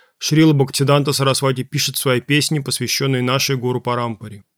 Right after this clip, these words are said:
Наивысшая истина сознания Кришны не сходит через линию Шикша-гуру, поучающих духовных наставников.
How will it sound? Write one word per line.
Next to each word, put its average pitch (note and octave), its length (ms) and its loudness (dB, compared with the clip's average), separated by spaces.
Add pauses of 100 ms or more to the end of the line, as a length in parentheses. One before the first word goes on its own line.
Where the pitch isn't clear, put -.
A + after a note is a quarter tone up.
(460)
Наивысшая C#3+ 540 4
истина D3+ 400 2
сознания C3 440 2
Кришны C#3+ 380 -2
не C#3 140 2
сходит C3 260 0
через B2 280 -2
линию C3 260 0
Шикша-гуру, B2 720 -4 (400)
поучающих C3+ 680 2
духовных B2 460 -4
наставников. A2+ 760 -10